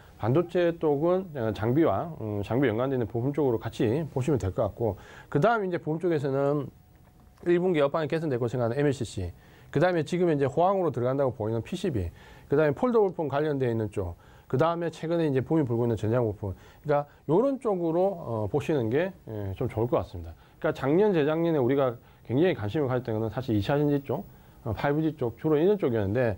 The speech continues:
그런 쪽보다는 지금은, 어, 이런 아이티 부품 쪽으로, 어, 관심을 가지시는 게 좋을 것 같고, 특히 이제 이런 섹터들은 뭐 피씨비나, 어, 폴더블 폰 관련된 쪽, 어, 그다음에 전장 부품 관련된 쪽은,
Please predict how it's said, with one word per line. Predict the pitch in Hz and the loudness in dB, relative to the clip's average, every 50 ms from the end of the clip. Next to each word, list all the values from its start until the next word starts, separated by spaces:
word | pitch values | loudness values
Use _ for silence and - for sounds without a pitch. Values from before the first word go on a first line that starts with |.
| - - - - - - | -6 -16 -20 -20 -14 -4
그런 | - 175 214 226 | 0 2 2 2
쪽보다는 | - 196 165 156 165 160 151 139 127 135 160 190 202 220 220 - - - - - - | 2 -2 -2 -2 -4 -4 -2 -2 -2 0 2 2 2 0 0 -4 -12 -20 -20 -20 -10
지금은, | - 160 156 170 170 170 175 190 214 214 208 - | -4 0 2 2 4 4 4 2 0 -2 -6 -8
어, | 113 104 | -6 -6
이런 | 104 - 180 180 180 170 | -2 0 2 2 2 2
아이티 | 156 131 147 165 208 185 | 2 0 -2 0 0 -2
부품 | - - 127 143 170 170 | -2 -2 -2 -2 -2 0
쪽으로, | - 202 185 147 107 101 117 127 110 - - | 0 0 0 2 0 0 -2 -2 -4 -8 -8
어, | 117 110 101 98 95 | -8 -6 -4 -4 -2
관심을 | 107 107 101 - 143 131 113 | -2 -2 0 2 0 2 2
가지시는 | 123 139 139 131 139 131 120 110 | 2 0 0 -2 -2 -2 -2 -2
게 | |
좋을 | 98 101 101 120 | -2 -4 -6 -4
것 | - 160 | -2 -2
같고, | 123 95 - - 95 90 98 131 - - - - - | -2 -2 -4 -8 -10 -8 -6 -8 -8 -10 -20 -18 -8
특히 | - - 233 - 247 226 | -2 -2 -2 0 2 2
이제 | 196 180 180 | 4 4 4
이런 | 180 196 208 220 | 6 6 4 4
섹터들은 | 196 202 185 180 185 170 156 156 147 147 147 151 156 151 151 - - - - - | 2 0 -2 -2 -2 -2 2 2 4 4 4 4 2 0 -4 -12 -20 -20 -14 -6
뭐 | 135 120 | -6 -6
피씨비나, | 113 - 208 190 - 226 202 175 139 110 98 104 131 175 190 - - - - - - | -4 -2 -4 -2 0 0 2 2 2 2 2 2 0 -2 -4 -6 -12 -20 -20 -18 -10
어, | - 117 110 104 104 101 | -6 -4 -2 -2 -2 0
폴더블 | - 202 202 185 165 147 | 0 2 2 4 2 2
폰 | - - 127 120 117 117 | 0 -2 -4 -4 -4 -6
관련된 | - 113 110 123 120 110 104 104 95 90 | -4 -2 0 0 0 0 0 0 -2 -2
쪽, | - - 87 85 82 - - - - - | -4 -6 -6 -6 -8 -10 -16 -20 -18 -10
어, | - 110 | -8 -4
그다음에 | 95 123 143 139 127 | 0 0 2 2 0
전장 | - 120 123 143 156 | 0 0 2 2 2
부품 | 160 165 170 | 2 0 0
관련된 | 139 147 147 143 135 117 | 0 0 0 0 0 -2
쪽은, | 120 120 110 113 139 139 127 110 | -2 -4 -2 0 0 0 0 -2